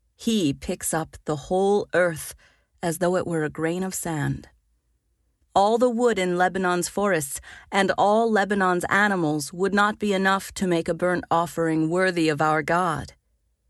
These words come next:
The nations of the world are worth nothing to him.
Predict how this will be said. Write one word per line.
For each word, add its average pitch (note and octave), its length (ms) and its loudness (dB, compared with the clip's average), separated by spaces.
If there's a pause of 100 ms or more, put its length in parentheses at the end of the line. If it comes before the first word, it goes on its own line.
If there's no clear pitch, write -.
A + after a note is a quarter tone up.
(340)
The G3 100 2
nations A3+ 500 4
of G3 140 0
the F#3+ 100 0
world A3+ 460 2 (280)
are B3 200 4
worth B3+ 280 0
nothing A#3+ 520 2 (100)
to F#3 100 0
him. D3+ 400 -2